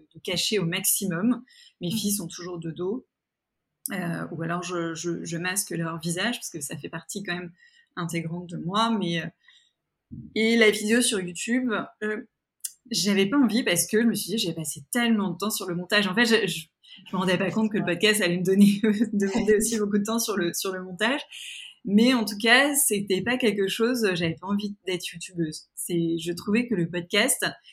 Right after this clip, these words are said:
Speaker 1: avait une, était un métier plus, euh, noble. Euh,
Speaker 2: Mm.
Speaker 1: et, et moi, je suis, c'est plus pratique pour moi de parler.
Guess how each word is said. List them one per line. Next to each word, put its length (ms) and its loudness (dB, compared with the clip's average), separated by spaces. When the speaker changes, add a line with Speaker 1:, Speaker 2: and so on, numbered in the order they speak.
Speaker 1:
avait 400 2
une, 800 0
était 160 -2
un 100 0
métier 420 -2
plus, 320 -6
euh, 160 0
noble. 500 0
Euh, 200 -4
Speaker 2:
Mm. 420 -8
Speaker 1:
et, 400 -2
et 160 0
moi, 180 2
je 160 0
suis, 480 -6
c'est 160 -2
plus 140 -10
pratique 360 -4
pour 160 -6
moi 360 -2
de 200 -4
parler. 460 0